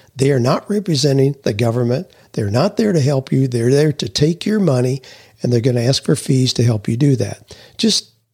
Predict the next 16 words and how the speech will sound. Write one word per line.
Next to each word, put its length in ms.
be 160
very, 220
very 200
careful 560
about 380
that. 260
I 40
mean, 140
there 180
are, 120
you 160
can, 240
you 160
can 200
go 260
to 440